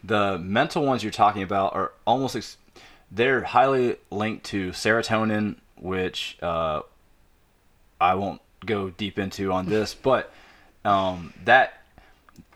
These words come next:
Speaker 1: people report, like, a, you get, like, a high after you work out. You, you feel really good about yourself is the way you worded it. And it's, I think it's a combo of you did check something off. Like, you,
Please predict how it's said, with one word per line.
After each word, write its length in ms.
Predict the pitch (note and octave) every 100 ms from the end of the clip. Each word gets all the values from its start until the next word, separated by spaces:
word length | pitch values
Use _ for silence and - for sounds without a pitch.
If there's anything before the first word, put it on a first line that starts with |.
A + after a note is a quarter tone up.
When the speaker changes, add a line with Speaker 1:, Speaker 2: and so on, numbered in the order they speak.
| _
Speaker 1:
people 320 | - F3+ F#3
report, 460 | C#3+ - - C3+ -
like, 280 | G#2 G2+ -
a, 440 | F#2+ F#2 F2 E2 -
you 100 | G#2
get, 140 | G#2
like, 160 | F#2+ F#2
a 60 |
high 520 | F2 G2+ F#2 E2 D#2+ -
after 260 | F2 - F2
you 140 | E2
work 240 | D2+ E2
out. 260 | G2+ F2+ B1+
You, 200 | E2+ F2
you 100 | G#2+
feel 260 | - C3+ A#2+
really 180 | A#2 G#2
good 180 | A#2
about 200 | G#2+ F2+
yourself 340 | D#2+ - E2+ D#2+
is 60 |
the 80 | -
way 120 | F2+
you 140 | E2+ F2
worded 380 | F2+ E2+ E2 D#2+
it. 160 | E2
And 220 | - F2 D#2+ - - -
it's, 140 | G#2+ -
I 60 | A#2
think 140 | D3
it's 100 | C3
a 40 |
combo 480 | G2+ A#2+ B2+ C3+ A#2+
of 340 | E2+ F#2+ F#2 E2+
you 160 | F#2 G2+
did 280 | F2+ A#2+ A2 _
check 260 | - A#2 -
something 300 | A#2+ G2+ F#2
off. 320 | G2 A#2+ -
Like, 180 | F2+ -
you, 160 | G#2+